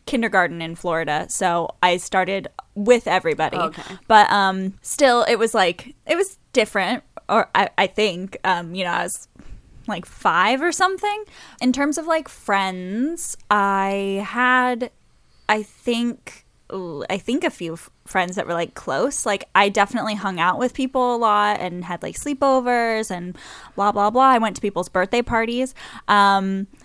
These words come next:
Speaker 2: Right.
Speaker 1: but in, like, fifth grade, I had a birthday party, and this is, like, ugh, it's, it's scarring me forever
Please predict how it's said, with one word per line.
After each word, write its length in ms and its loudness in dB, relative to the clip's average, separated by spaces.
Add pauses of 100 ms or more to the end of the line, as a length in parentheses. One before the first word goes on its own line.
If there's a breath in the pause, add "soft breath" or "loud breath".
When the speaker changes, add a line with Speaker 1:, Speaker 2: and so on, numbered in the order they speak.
(120)
Speaker 2:
Right. 300 -14
Speaker 1:
but 1000 6 (340)
in, 160 6
like, 280 4
fifth 360 -2
grade, 420 2 (400)
I 200 2
had 180 4
a 60 0
birthday 340 -4
party, 480 -8 (180)
and 360 -2
this 160 0
is, 120 -2
like, 400 2 (840 loud breath)
ugh, 140 -6 (160)
it's, 520 -6
it's 220 0
scarring 840 6
me 360 -6
forever 880 0